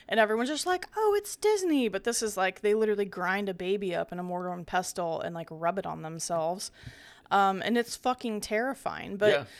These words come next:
Speaker 1: you get, uh, this really cool, you know, you can see that there's a, a mother maiden crone through the movie kind of thing.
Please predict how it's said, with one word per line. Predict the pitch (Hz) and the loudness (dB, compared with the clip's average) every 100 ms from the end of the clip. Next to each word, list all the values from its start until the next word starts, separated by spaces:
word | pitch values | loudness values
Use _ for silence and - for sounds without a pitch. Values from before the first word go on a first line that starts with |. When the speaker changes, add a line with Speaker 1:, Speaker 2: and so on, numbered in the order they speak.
| - | -14
Speaker 1:
you | 208 220 | -8 0
get, | 233 240 233 - - | 6 6 6 0 -2
uh, | 208 190 | 2 2
this | 190 202 262 | 0 -4 -4
really | 277 254 190 | -4 -4 -6
cool, | - 220 208 202 190 180 - - | -2 2 4 4 0 -4 -10 -10
you | 202 | -6
know, | 185 170 170 185 _ _ | -4 -4 -6 -12 _ _
you | 214 | -10
can | 208 208 | -8 -4
see | 202 226 | -2 -2
that | 208 202 | -2 -2
there's | 190 196 | -4 -4
a, | 180 - _ | -6 -8 _
a | 202 | -6
mother | 208 196 196 180 | -2 0 0 -2
maiden | 180 175 170 | -6 -6 -8
crone | 180 277 269 254 247 | -6 0 2 2 0
through | - 254 233 | -4 -6 -2
the | 240 | 0
movie | 240 240 233 233 226 | 0 -2 -2 -4 -4
kind | 233 208 | -6 -6
of | 196 | -6
thing. | - 202 202 202 | -6 -6 -6 -8